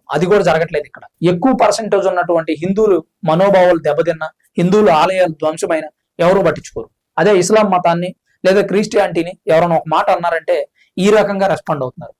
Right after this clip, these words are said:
ఫ్రెండ్స్, ఈ క్రిస్టియన్స్ అవ్వచ్చు, ముస్లిం అవ్వచ్చు, హిందూ అవ్వచ్చు, అందరం అన్నదమ్ముల్లాగా జీవిస్తున్నాం ఈ దేశంలో. మత గొడవలు పెట్టి మత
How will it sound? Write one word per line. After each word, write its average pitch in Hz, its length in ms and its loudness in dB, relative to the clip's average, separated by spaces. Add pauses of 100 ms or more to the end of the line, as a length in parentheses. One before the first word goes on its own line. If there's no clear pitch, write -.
ఫ్రెండ్స్, 185 260 -2 (400)
ఈ 165 320 -4
క్రిస్టియన్స్ 196 460 0
అవ్వచ్చు, 165 420 -4 (100)
ముస్లిం 180 360 -2
అవ్వచ్చు, 151 480 -4
హిందూ 170 220 2
అవ్వచ్చు, 160 420 -2 (340)
అందరం 185 380 0 (180)
అన్నదమ్ముల్లాగా 170 680 0
జీవిస్తున్నాం 156 480 -8
ఈ 131 40 -12
దేశంలో. 147 600 -2
మత - 120 0
గొడవలు 190 300 2
పెట్టి 165 300 -4
మత 156 80 -2